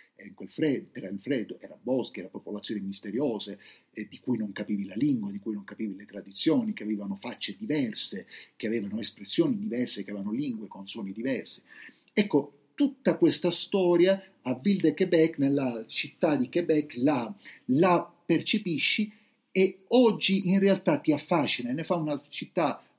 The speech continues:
profondamente letteraria. E io potrei dire,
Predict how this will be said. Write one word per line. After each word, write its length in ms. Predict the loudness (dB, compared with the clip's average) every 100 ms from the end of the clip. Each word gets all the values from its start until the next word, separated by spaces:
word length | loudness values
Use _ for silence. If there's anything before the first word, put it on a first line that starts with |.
| _ 2
profondamente 1160 | 4 4 0 -2 0 2 2 2 0 0 0
letteraria. 760 | 2 0 -4 -6 -6 -8 -12 -14 -20 -20 _
E 100 | 4
io 220 | 6 6
potrei 460 | 6 4 6 4 2
dire, 540 | 0 2 4 4 2